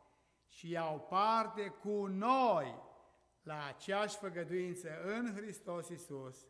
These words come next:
prin Evanghelia aceasta.” Taina asta are mai multe aspecte, ca un diamant care are mai multe fațete.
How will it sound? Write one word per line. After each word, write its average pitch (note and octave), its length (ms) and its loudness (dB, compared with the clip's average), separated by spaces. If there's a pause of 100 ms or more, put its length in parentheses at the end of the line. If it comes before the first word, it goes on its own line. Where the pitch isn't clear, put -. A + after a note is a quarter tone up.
(440)
prin F3+ 460 -2 (300)
Evanghelia D3+ 1000 -8 (240)
aceasta.” - 580 -2 (1160)
Taina G3+ 360 -2
asta G3+ 200 -4
are G3 140 -2
mai G3+ 160 -6
multe G#3 220 -8
aspecte, G3+ 520 -4
ca E3+ 140 -6
un F3 160 -4
diamant F3 460 -4
care D3 160 -8
are D3 180 -8
mai D#3 120 -8
multe D#3 280 -10
fațete. - 640 -12